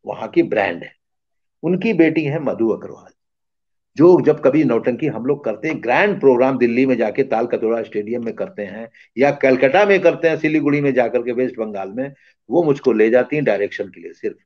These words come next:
क्योंकि लोगों को ये दिमाग में है कि नौटंकी वो लड़कियों का नाच है, ये है, वो है, इस तरीके का। मैं ऐसा कैसे ही पसंद, पसंद नहीं करता हूँ। मैं शर्मिष्ठा जी जहाँ खड़ा होता हूँ, एक साफ सुथरा मनोरंजन पब्लिक को देने के लिए प्रतिबद्ध रहता हूँ।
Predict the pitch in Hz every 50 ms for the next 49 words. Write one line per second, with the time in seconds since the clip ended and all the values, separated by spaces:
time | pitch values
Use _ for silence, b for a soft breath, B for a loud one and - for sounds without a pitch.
0 | _ _ _ _ _ _ - 185 196 190 185 185 151 135 151 165 170 185 214 202
1 | 202 196 190 185 180 147 151 143 147 156 170 170 170 165 151 165 165 165 156 143
2 | 143 139 131 139 139 131 135 160 160 165 160 160 B B _ _ - 151 151 147
3 | 147 - 127 123 123 139 139 131 - 147 151 143 139 135 127 123 127 135 135 135
4 | - 135 135 127 120 131 135 131 123 127 127 117 123 127 127 113 120 127 123 117
5 | - - 120 117 110 123 120 120 117 110 B B B _ _ 127 135 147 147 139
6 | 131 123 135 127 127 - 104 104 - 123 123 - 120 117 - 131 131 131 123 120
7 | - 135 131 127 131 131 131 127 127 - 139 139 143 151 147 b b _ _ -
8 | 104 120 135 143 - - 123 123 113 - - 127 123 123 117 110 107 110 110 -
9 | - 110 127 135 131 127 131 131 147 143 139 147 160 160 151 B B B B -
10 | 135 131 131 - - - _ 143 143 160 180 190 196 196 190 175 - - - -
11 | 135 131 - 131 143 143 143 135 117 117 117 113 113 113 117 120 123 123 143 151
12 | 143 - - - 107 120 123 143 143 - - 139 107 98 110 107 113 123 123 -
13 | - - 127 147 170 175 180 b b _ _ _ 120 110 - - 113 104 95 92
14 | 143 147 - - - 104 90 85 - - 107 - - _